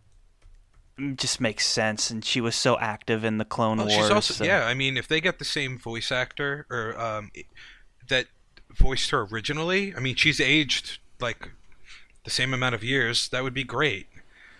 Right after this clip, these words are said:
Speaker 1: Mm-hmm.
Speaker 2: Uh, but I think the, maybe towards the finale, we might get Vader. Just, he's gotta do s-, uh, maybe not being, like, incredibly cool, like,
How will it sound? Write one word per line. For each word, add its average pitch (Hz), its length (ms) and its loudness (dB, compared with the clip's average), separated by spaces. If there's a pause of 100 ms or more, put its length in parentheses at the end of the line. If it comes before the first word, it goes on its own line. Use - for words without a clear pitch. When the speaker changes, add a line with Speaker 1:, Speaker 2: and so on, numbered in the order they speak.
(120)
Speaker 1:
Mm-hmm. 127 140 -2
Speaker 2:
Uh, 110 480 0 (1300)
but 147 100 4
I 160 140 8
think 190 320 2
the, 147 380 2
maybe 147 480 2
towards 131 360 0
the 120 80 -8
finale, 127 640 -2 (420)
we 143 100 -8
might 185 200 -2
get 185 140 0
Vader. 151 440 0 (720)
Just, - 220 0 (260)
he's 139 200 -8
gotta 202 200 8
do 131 120 -2
s-, - 140 -4
uh, 160 100 4
maybe 214 320 6
not 208 240 4
being, 175 240 -2
like, 147 180 0
incredibly 123 600 -2
cool, 127 460 -6
like, 110 440 -6